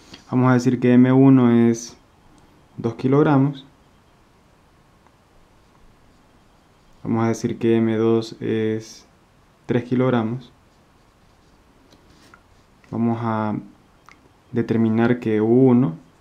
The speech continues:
es cuatro metros por segundo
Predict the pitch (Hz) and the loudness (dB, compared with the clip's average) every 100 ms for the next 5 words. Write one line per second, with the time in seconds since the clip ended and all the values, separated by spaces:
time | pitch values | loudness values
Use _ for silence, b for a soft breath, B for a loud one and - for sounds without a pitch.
0 | _ _ _ _ _ _ _ _ _ _ | _ _ _ _ _ _ _ _ _ _
1 | _ _ _ _ _ - 113 107 104 101 | _ _ _ _ _ -14 -10 -8 -8 -10
2 | - - _ _ _ _ _ _ _ _ | -14 -20 _ _ _ _ _ _ _ _
3 | _ _ _ - 120 117 - 113 110 - | _ _ _ -6 -2 -2 -2 -4 -4 -8
4 | - 117 135 127 113 131 | -8 -6 -2 -2 -2 -8